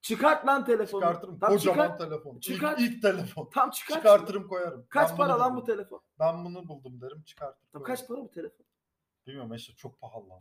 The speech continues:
Speaker 1: <laughs> Graham'ın şu an yaşasaydı
Speaker 2: Çok pahalı.
Speaker 1: köşeyi dönmüştü ha.
Speaker 2: Şu an yaşasa köşeyi
Speaker 1: Yalnız
Speaker 2: dönmüştü.
Speaker 1: hemen samimiyeti
Speaker 2: Bir
Speaker 1: yakaladık,
Speaker 2: sürü
Speaker 1: iki konuştuk
Speaker 2: telif aldı.
Speaker 1: üstüne adamın. Bak, Graham oldu benim için. <laughs>
Speaker 2: Bir sürü telif alırdı.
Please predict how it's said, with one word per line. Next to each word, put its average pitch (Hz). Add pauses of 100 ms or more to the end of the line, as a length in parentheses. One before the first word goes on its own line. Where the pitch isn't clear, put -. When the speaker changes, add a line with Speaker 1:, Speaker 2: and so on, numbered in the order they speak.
Speaker 1:
<laughs> 170
Graham'ın 151 (340)
şu -
an 151
yaşasaydı 143
Speaker 2:
Çok -
pahalı. 135
Speaker 1:
köşeyi 127
dönmüştü 117
ha. 92
Speaker 2:
Şu 123
an 123
yaşasa 123
köşeyi 123 (120)
Speaker 1:
Yalnız 196
Speaker 2:
dönmüştü. 160 (220)
Speaker 1:
hemen 190
samimiyeti 175
Speaker 2:
Bir 160
Speaker 1:
yakaladık, 170
Speaker 2:
sürü 147
Speaker 1:
iki 147
konuştuk 151
Speaker 2:
telif -
aldı. 156
Speaker 1:
üstüne 135
adamın. 127
Bak, 135
Graham 131
oldu 98
benim 104
için. -
<laughs> -
Speaker 2:
Bir 160
sürü -
telif 131
alırdı. -